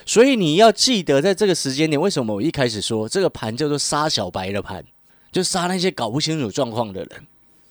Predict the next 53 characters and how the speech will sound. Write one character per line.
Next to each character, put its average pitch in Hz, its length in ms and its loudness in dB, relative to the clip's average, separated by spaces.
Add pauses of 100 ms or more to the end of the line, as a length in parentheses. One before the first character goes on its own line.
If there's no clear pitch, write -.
(260)
因 220 80 2
为 226 80 0 (220)
很 202 240 -6
多 233 140 6
人 208 100 2
他 226 80 0
搞 156 180 2
不 151 80 -2
清 220 160 0
楚 190 80 2
状 180 160 -2
况， 190 140 -4
就 202 80 -6
是 190 140 -4
以 156 240 -2
为 156 200 2 (220)
指 208 260 8
数 247 240 2
涨 160 380 4
啊， 180 240 4
其 151 240 0
他 160 160 0
股 104 120 -8
票 117 140 0
都 113 200 -2
应 113 100 -4
该 104 140 -2
要 95 160 -4
涨。 - 200 -16 (460)
你 151 320 0
应 208 140 -2
该 208 260 4 (400)
投 156 140 2
入 196 100 2
股 113 160 -4
市 156 220 -2
之 147 120 -6
前， 127 160 -2
应 135 80 -6
该 147 200 0
先 151 240 -2
了 127 240 2
解 104 200 -4
台 101 200 -4
湾 131 240 -2
指 95 180 -6
数 117 220 -4
的 98 120 -2
一 107 60 -4
个 107 100 -4
架 101 280 -4
构 95 260 -6
吧。 - 220 -20